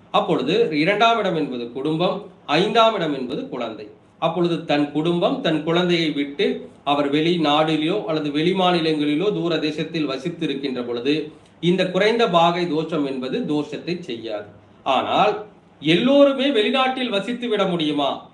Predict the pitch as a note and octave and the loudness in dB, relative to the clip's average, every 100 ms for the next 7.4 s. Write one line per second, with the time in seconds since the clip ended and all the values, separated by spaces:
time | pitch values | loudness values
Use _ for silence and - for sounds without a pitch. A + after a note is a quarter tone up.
0 | _ - D#3 A#3 A#3+ A#3+ B3+ G#3 A3+ A#3 | _ -4 2 4 4 4 2 2 4 2
1 | A#3 G3 G3 F#3 F3+ G#3 G3+ F3+ D#3+ D#3 | 2 -4 -4 -2 0 0 0 0 0 0
2 | D#3 D3 C3 C3 - - E3 F3 C3+ A#2+ | 0 -2 0 0 0 -2 -2 0 -2 -4
3 | A#2 C3 G3+ A#3 E3 C#3 G#3 A3 - _ | -6 0 4 4 4 2 0 -4 -16 _
4 | _ - F3+ A3+ A3+ C4+ A#3 A#3 A#3 F#3 | _ -2 0 2 2 2 2 2 4 4
5 | G#3+ A3+ A3 G3 F#3+ F3+ D3+ F#3 G3 G3+ | 2 0 0 0 0 2 2 2 0 0
6 | A3 F3 F3+ F#3 F3+ E3+ D#3 D#3 D#3 C#3 | 2 2 2 2 2 -2 -2 -2 -4 -6
7 | B2 A#2 A2 | -6 -6 -8